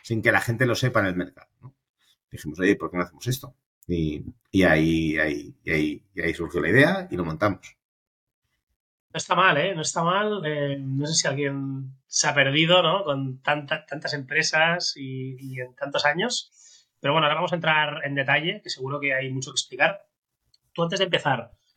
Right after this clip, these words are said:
Speaker 2: eh, ¿dónde vives, David?
Speaker 1: Yo vivo en Tellá,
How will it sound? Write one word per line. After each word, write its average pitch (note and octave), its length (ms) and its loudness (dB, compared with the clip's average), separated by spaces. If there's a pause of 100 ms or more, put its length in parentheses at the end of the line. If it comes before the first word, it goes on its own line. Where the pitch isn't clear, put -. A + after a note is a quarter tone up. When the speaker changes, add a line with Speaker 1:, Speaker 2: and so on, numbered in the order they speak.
(140)
Speaker 2:
eh, C#3+ 120 2
¿dónde E3 200 4
vives, B2+ 220 4
David? B2+ 240 0 (800)
Speaker 1:
Yo A#2 120 8
vivo F3+ 160 8
en F#3 80 0
Tellá, G#2 500 2